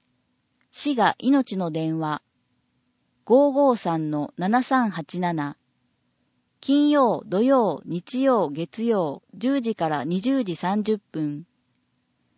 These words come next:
滋賀県心のサポート滋賀、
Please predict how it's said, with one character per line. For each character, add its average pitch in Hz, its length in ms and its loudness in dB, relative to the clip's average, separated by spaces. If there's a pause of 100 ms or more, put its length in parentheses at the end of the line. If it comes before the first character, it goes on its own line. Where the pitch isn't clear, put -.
(440)
滋 208 180 -2
賀 269 140 4
県 175 300 0
心 247 340 2
の 254 120 2
サ 247 160 -4
ポ 254 200 4
ー 247 40 0
ト 247 100 0
滋 233 180 -4
賀、 156 220 -2